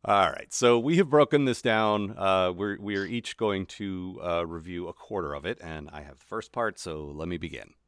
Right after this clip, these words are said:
Our tale opens on the far-off planet of Eternia, with about a second and a half of Happy Birthday playing on the soundtrack. I'd like to see those miserly old crones Mildred and Patter-, Patty Hill try to sue you all the way across the galaxy?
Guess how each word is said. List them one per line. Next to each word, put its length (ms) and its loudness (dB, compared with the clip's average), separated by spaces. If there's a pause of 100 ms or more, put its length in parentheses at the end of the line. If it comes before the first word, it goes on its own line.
(920)
Our 80 2
tale 280 2
opens 320 2
on 100 2
the 60 0
far-off 400 4
planet 280 2
of 60 0
Eternia, 640 -2
with 120 -12
about 200 -2
a 40 -6
second 380 2
and 80 2
a 60 2
half 300 2
of 100 -12
Happy 260 2
Birthday 400 2
playing 260 -4
on 80 -6
the 60 -6
soundtrack. 540 -8 (140)
I'd 260 -8
like 160 -8
to 60 -14
see 160 -6
those 200 -10
miserly 540 0
old 220 -2
crones 460 -4
Mildred 380 -2
and 120 -8
Patter-, 320 -4 (240)
Patty 280 0
Hill 200 0
try 200 -2
to 60 -10
sue 260 -2
you 240 0
all 120 4
the 80 2
way 140 2
across 460 -2 (680)
the 220 -6 (400)
galaxy? 800 -10